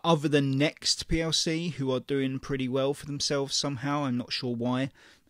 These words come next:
uh, but they do seem to post good, solid numbers, and maybe we'll do Next in one of the future episodes. Um, but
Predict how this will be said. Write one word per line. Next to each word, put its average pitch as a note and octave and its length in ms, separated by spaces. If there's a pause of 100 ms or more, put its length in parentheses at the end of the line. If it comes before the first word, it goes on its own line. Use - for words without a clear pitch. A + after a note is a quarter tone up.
uh, A2+ 260
but - 160
they A#2+ 120
do C3 220
seem B2+ 280
to - 80
post - 320
good, B2 240
solid A#2+ 320
numbers, B2 280
and A#2+ 120
maybe B2 240
we'll A#2+ 180
do A#2+ 140
Next - 360
in A#2+ 120
one A#2 100
of A2+ 40
the A2+ 60
future B2+ 320
episodes. A#2 480 (440)
Um, B2 420 (300)
but B2+ 600